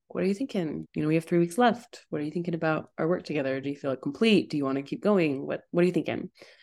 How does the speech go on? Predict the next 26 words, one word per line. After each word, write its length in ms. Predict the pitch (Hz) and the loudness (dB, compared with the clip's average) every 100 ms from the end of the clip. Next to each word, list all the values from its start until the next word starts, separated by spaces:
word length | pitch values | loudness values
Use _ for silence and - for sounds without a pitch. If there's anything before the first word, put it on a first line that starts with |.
| _ _ _ _ _ _ _ - | _ _ _ _ _ _ _ 0
And 120 | 165 165 | 2 6
sometimes 340 | 202 202 196 | 6 8 8
they're 80 | 190 185 | 8 8
like, 40 | |
"I 80 | 262 | 8
don't 180 | 294 247 | 8 10
know. 360 | 277 269 269 254 | 10 12 10 8
Can 120 | 233 | 6
I 60 | |
get 140 | 240 233 | 6 6
back 200 | 233 233 | 2 2
to 100 | 240 | 4
you?" 120 | 233 | 4
I'm 60 | 208 | 4
like, 140 | - | 0
"Sure." 340 | - 381 349 | -4 0 4
And 160 | 202 185 | 4 4
the 60 | 175 | 4
other 140 | 185 | 4
one's 140 | 180 | 2
like, 120 | 165 - - | 0 0 4
"Oh, 180 | 415 392 | 8 8
I'm 120 | 381 | 6
totally 420 | - 392 381 381 | 6 6 8 8
renewing," 720 | 370 370 359 349 349 349 339 269 | 8 8 8 6 6 4 4 4
or, 240 | 185 190 | 2 2